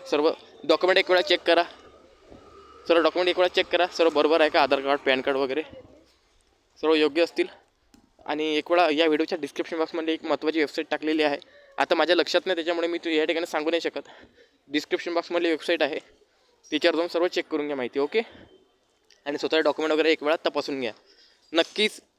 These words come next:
नक्की प्रत्येकाने कंपल्सरी डिस्क्रिप्शन बॉक्स ओपन करायचा आहे व माहिती तपासायची आहे. वेबसाईटवर जाऊन तुमचं नाव यादीत तपासायचं आहे, ठीक आहे. आणि हा एक मार्ग आहे घरी बसल्या बसल्या,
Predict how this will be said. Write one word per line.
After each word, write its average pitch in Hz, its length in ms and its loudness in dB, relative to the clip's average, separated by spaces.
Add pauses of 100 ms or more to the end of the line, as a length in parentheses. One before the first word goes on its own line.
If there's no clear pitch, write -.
(360)
नक्की 156 320 -2
प्रत्येकाने 180 480 0
कंपल्सरी 180 480 2
डिस्क्रिप्शन 170 640 0
बॉक्स 165 200 2
ओपन 165 240 0
करायचा 165 280 4
आहे 170 80 4
व 175 40 4
माहिती 151 260 -2
तपासायची 160 540 0
आहे. 165 180 2 (460)
वेबसाईटवर 160 440 2
जाऊन 165 220 0
तुमचं 165 240 -2
नाव 156 140 4
यादीत 156 300 2
तपासायचं 156 440 0
आहे, 160 100 2 (680)
ठीक 160 140 0
आहे. 214 100 4 (560)
आणि 165 280 -2 (280)
हा 143 140 2
एक 170 120 0
मार्ग 165 240 2
आहे 185 220 4
घरी 156 200 0
बसल्या 156 280 -2
बसल्या, 170 280 -2